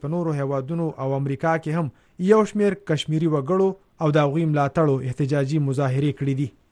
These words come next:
د خالي په ورځ د امریکا په پایتخت واشنګټن ډي سي او نیویارک ښارونو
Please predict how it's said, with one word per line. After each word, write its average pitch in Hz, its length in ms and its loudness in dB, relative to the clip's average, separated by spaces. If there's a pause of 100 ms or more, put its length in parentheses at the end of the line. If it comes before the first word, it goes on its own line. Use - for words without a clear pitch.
د 185 120 2
خالي 208 260 2
په 233 80 2
ورځ 226 200 2
د 190 160 6
امریکا 180 260 2 (100)
په 180 160 -2
پایتخت 160 520 0
واشنګټن 165 520 -2
ډي 147 160 2
سي 190 140 -2 (220)
او 147 40 0 (120)
نیویارک 165 500 2
ښارونو 180 340 0